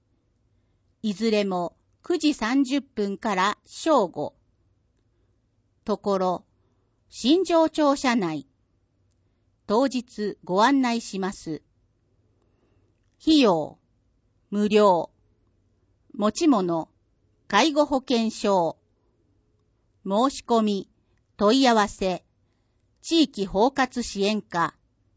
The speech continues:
電話で申し込んでください。認知症の有無を確認するチェックではありませんが、結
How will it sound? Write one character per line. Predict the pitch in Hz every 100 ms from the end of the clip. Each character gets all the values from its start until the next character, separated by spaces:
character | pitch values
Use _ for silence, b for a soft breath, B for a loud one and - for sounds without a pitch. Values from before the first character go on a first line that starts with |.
| _ _ _ _ _ _ _ _ _ 180
電 | 160 226 330
話 | 320 302
で | 247 247 -
申 | 185 233 320
し | -
込 | 320 277
ん | 262
で | 320
く | 190
だ | 190
さ | - 202
い。 | 165 151 _ _ _ _ _ _ _ _ _ _ _ _ _ -
認 | 208 320
知 | - 339
症 | 339 311 285
の | 277 -
有 | 269
無 | 233 185
を | 170 175 - _ _ -
確 | 196 - 330
認 | 320 311
す | - 294
る | 277
チ | 277
ェ | 269
ッ | -
ク | 254
で | 233 247
は | 302 269 -
あ | 175
り | 240
ま | 277 269
せ | 269 214
ん | 180
が、 | 175 165 - _ _ _ _ _ _ _ -
結 | 202